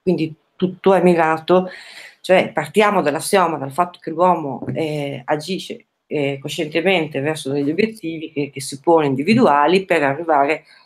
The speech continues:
a spiegare perché si verificano questi fenomeni globali su larga scala di espansione seguiti da, da, da crisi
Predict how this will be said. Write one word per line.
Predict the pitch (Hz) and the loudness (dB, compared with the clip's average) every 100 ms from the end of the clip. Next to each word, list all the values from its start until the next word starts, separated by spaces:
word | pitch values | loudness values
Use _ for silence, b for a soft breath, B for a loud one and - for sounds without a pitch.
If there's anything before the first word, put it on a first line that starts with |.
| b _ _ _ | b _ _ _
a | - | -14
spiegare | - - 214 151 160 165 | -8 0 2 4 2 0
perché | 160 151 165 | -6 -2 -4
si | - 165 | -2 -4
verificano | 151 151 - 147 135 | -4 -8 -10 -8 -6
questi | 131 147 143 | -6 -10 -6
fenomeni | - 151 170 147 131 127 | -2 2 2 2 -2 -6
globali | 143 143 127 - 139 | 0 2 2 0 -8
su | - 117 | -8 -10
larga | - 165 | -6 -4
scala | 277 - - - 170 _ _ | -4 -12 -16 -14 -16 _ _
di | - 143 127 - _ _ _ | -14 -12 -12 -16 _ _ _
espansione | 135 - 190 185 120 127 151 | -14 -4 -4 -4 -6 -4 -6
seguiti | 175 139 107 - - | -8 -10 -12 -16 -18
da, | 110 | -20
da, | - 117 | -12 -8
da | 123 | -8
crisi | - 110 131 165 185 127 - | -10 -10 -8 -4 -4 -6 -12